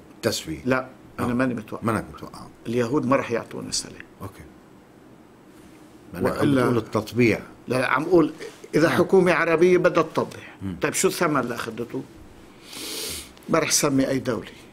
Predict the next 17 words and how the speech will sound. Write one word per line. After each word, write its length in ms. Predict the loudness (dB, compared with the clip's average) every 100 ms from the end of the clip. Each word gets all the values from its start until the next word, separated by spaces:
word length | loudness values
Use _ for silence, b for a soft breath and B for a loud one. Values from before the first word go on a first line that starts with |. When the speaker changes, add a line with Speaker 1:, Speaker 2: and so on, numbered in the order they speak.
| -10
Speaker 2:
شو 140 | -2
الثمن؟ 380 | 0 0 -2 -2 -6
في 200 | 0 4
دول 280 | 6 6 6
وقعت 460 | 4 4 0 2
معاهدات 460 | 2 2 2 4 2
سلام 380 | 2 4 4 4
كاملة 400 | 4 4 4 -2
مع 200 | -6 -6
إسرائيل، 460 | -6 -6 -12 -10
شو 160 | -6 -4
أخذت؟ 320 | -4 -8 -12 -16 -20 -20 -20 -20 -8 2
هن 200 | 4 4
شو 160 | 4
بيقولوا 440 | 6 6 6 4 2 -2 -20 -16 -10
عن 80 |
التجربة؟ 560 | -8 -4 -4 -4 -10 -14